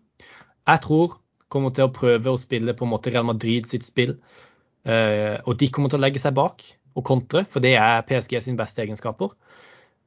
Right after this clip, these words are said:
Ehm, og de har spillere som passer perfekt til en sånn type kontringsfotball. Eh, og da kan jo Casemiro bli ekstremt viktig til å snappe opp disse kontringene før det blir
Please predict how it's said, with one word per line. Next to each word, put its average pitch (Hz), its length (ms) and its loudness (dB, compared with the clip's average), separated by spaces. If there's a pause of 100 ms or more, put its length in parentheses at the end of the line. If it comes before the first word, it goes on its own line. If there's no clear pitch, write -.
(120)
Ehm, 110 720 0
og 120 100 -2
de 123 60 4
har 113 80 2
spillere 110 420 0
som 123 140 -4
passer 113 240 -4
perfekt - 480 -8
til 127 80 0
en 110 60 -2
sånn 110 180 -8
type 113 240 -8
kontringsfotball. 110 680 -4 (800)
Eh, 120 500 0
og 170 140 -2
da 151 120 6
kan 143 160 2
jo 131 80 2
Casemiro 123 540 0
bli 113 180 0
ekstremt 117 800 0
viktig 113 380 -8
til 110 120 -4
å 110 100 -4
snappe - 420 -2
opp 120 160 0
disse 117 420 -4
kontringene 113 520 -2
før 117 300 4
det 113 100 0
blir 107 280 0